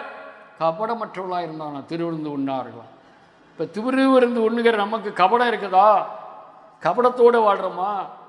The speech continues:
திருவிருந்து உண்ணாதன்றாரு, கபடமற்றவர்களா இருந்து.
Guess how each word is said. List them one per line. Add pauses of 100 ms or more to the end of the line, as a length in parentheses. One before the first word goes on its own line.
(260)
திருவிருந்து
உண்ணாதன்றாரு, (960)
கபடமற்றவர்களா
இருந்து.